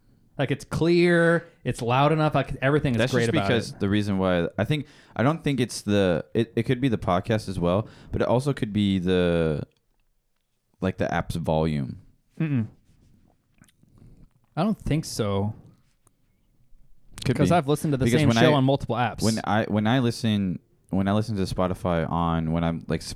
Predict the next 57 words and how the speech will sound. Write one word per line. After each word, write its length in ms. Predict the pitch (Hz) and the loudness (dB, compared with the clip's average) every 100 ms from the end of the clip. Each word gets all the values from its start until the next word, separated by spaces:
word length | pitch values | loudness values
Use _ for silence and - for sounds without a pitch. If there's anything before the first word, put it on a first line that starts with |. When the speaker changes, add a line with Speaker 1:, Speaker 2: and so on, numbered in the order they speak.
| - - | -10 -4
Speaker 2:
per, 340 | 87 85 - - | 0 0 -2 -6
for 120 | 87 | -6
say 340 | - 87 82 | -2 0 0
that 200 | 80 - | -2 -2
I'm 220 | 80 82 | -2 0
listening 440 | 80 - 85 78 60 | -2 -2 -4 -4 -2
on 220 | 78 80 | -2 -2
my, 320 | 73 73 69 - - - | -2 -2 -4 -10 -14 -6
in 140 | 92 | -2
my 240 | 87 76 - | 0 -2 -2
helmet 460 | 95 90 95 98 | -2 0 0 -2
and 220 | - 82 78 | -4 -4 -2
my 300 | 71 71 - - | -4 -4 -6 -6
motorcycle, 640 | 82 92 98 120 147 156 - - | -4 -4 -2 -4 -2 -4 -6 -6
Speaker 1:
Yeah. 240 | 120 104 107 - - - - | -2 -2 -4 -10 -20 -20 -6
Speaker 2:
I'm 140 | 98 104 | -2 0
like, 200 | 104 - - | 0 -2 -2
I 80 | 98 | 0
have 160 | 110 | 0
to 80 | 107 | -2
jack 340 | 82 90 92 | 0 0 0
it 40 | 87 | 0
all 100 | 85 | 0
the 40 | |
way 140 | 80 80 | 0 0
up 220 | 73 - - - - - | -2 -4 -12 -20 -12 -6
Speaker 1:
That's 140 | 127 | -4
what 80 | 113 | 0
I 40 | |
mean. 260 | 127 101 87 - | 0 -2 -6 -8
Speaker 2:
because 420 | 101 104 92 80 - - - - | -4 0 -2 -4 -12 -18 -16 -4
I 80 | 95 | 0
have, 240 | 95 80 87 | 0 -2 -4
like, 160 | 76 - | -4 -2
ear, 500 | 104 104 98 95 95 - - - - | 0 2 2 0 -4 -10 -20 -12 -2
Speaker 1:
Yeah, 200 | 190 110 | 0 2
Speaker 2:
earplugs 260 | 104 98 | -2 -2
in 260 | 101 98 92 | 0 2 2
Speaker 1:
right. 80 | 92 | 2
Speaker 2:
and 100 | 90 | 0
everything, 400 | 98 92 85 80 | -2 -2 -2 -2
and 100 | 80 | -2
I'm 80 | |
trying 200 | 82 92 | -2 -2
to 80 | 87 | -2
get 200 | 82 80 | -2 -4
rid 140 | 87 82 | -2 -4
of 80 | 78 | -2
the 80 | 78 | -2
wind 240 | 82 82 | -2 -2
and 100 | 78 | -2
not 160 | 78 80 | -2 2
Speaker 1:
Yeah. 100 | 80 | 2
Speaker 2:
die. 160 | 76 - - | 0 -4 -2
Speaker 1:
No, 140 | 180 | 0
I 100 | 175 | 2
know. 220 | 185 117 | 2 -2